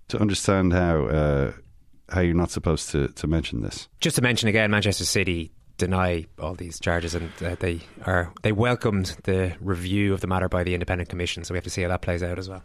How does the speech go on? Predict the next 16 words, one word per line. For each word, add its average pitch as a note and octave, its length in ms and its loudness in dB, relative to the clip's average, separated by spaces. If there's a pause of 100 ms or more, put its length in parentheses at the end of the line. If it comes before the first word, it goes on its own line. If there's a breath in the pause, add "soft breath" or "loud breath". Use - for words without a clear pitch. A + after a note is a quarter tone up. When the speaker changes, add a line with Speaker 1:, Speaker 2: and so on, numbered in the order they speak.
Speaker 1:
Yeah, A2 320 2
they, F2+ 220 6
they F2+ 380 4
said A2+ 280 2
there G2 120 4
was F2+ 140 2
a F2+ 60 0
comprehensive E2+ 520 2
body F2 240 4
of D#2+ 100 2
irrefutable E2 580 2
evidence D#2+ 380 2
that D#2 140 2
would, D2+ 360 2
um, D2 520 2 (340)
g-, D#2 220 -4